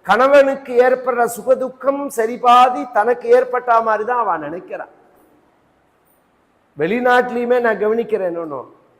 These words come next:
இதோ பைடன் இருக்கா, பைடனை தான் ஜனங்கள் தேர்ந்தெடுத்தாலே தவிர அவன் பொண்டாட்டியா தேர்ந்தெடுத்தா எலெக்ஷன்ல? அவன் என்ன அனுபவிக்கிறானோ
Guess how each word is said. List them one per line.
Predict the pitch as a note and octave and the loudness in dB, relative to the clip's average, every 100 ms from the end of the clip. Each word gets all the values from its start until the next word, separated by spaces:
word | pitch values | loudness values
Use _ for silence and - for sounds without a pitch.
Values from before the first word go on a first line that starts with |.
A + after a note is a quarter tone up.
| _ _ _ _ F3+ | _ _ _ _ -10
இதோ | G#3 | -2
பைடன் | G#3 A3 A3+ G#3 | 2 4 4 0
இருக்கா, | E3+ G3 G#3 - - - _ D3 | 0 2 0 -4 -18 -20 _ 2
பைடனை | G#3 B3 C4 B3+ C4 | 2 4 6 6 6
தான் | C4 G#3+ | 6 4
ஜனங்கள் | A#3 B3 A#3+ A3+ | 4 4 4 4
தேர்ந்தெடுத்தாலே | A#3 A#3 A#3 - G#3+ G#3+ G#3 | 4 4 2 2 0 0 2
தவிர | A#3+ A3+ | 2 2
அவன் | F#3+ | 2
பொண்டாட்டியா | G3+ A3 A#3 A#3 A3 G#3+ | 0 2 2 2 0 2
தேர்ந்தெடுத்தா | A#3 A#3 G#3 F3 F3+ D3+ | -4 -6 -10 -4 -4 -4
எலெக்ஷன்ல? | E3+ F3 F3 E3 B2+ - _ _ _ _ _ _ _ _ E3+ | -6 -6 -6 -8 -8 -14 _ _ _ _ _ _ _ _ -2
அவன் | F#3+ | -2
என்ன | G#3 B3 A#3+ | 0 0 0
அனுபவிக்கிறானோ | A#3+ B3 B3 A#3+ A#3+ | -2 -4 -2 -2 0